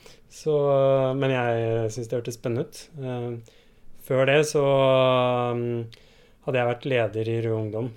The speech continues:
fra to tusen og ti til to tusen og tolv, og så vært en kort tur innom, eh, Manifest, eh, tankesmie. Og så, mm, ja, har jeg da jobbet siden tjue tretten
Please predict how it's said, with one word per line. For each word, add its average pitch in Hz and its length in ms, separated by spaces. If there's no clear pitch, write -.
fra 120 200
to 120 120
tusen 113 440
og 110 80
ti 123 200
til 120 140
to 117 180
tusen 113 360
og 104 120
tolv, 254 280
og 135 160
så - 240
vært 113 220
en 117 100
kort - 520
tur 120 200
innom, 113 460
eh, 117 260
Manifest, 110 880
eh, 113 260
tankesmie. 113 540
Og 123 80
så, 120 220
mm, 123 300
ja, 127 100
har 165 80
jeg 156 80
da 139 120
jobbet 117 360
siden 117 280
tjue 120 160
tretten 120 500